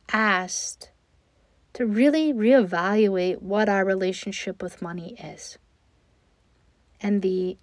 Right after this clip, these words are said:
typically unconscious thoughts and feelings, stories that we have around it. I find that tending to money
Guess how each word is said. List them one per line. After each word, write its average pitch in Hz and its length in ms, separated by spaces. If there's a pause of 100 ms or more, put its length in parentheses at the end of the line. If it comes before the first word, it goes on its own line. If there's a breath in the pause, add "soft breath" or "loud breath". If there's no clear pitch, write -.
(120)
typically 233 500
unconscious 226 760
thoughts 214 400
and 180 100
feelings, 185 840 (120)
stories 185 800
that 170 140
we 180 80
have 320 280
around 160 460
it. 233 100 (3500)
I 226 140
find 208 640
that 160 160 (120)
tending 233 680
to 226 500
money 190 540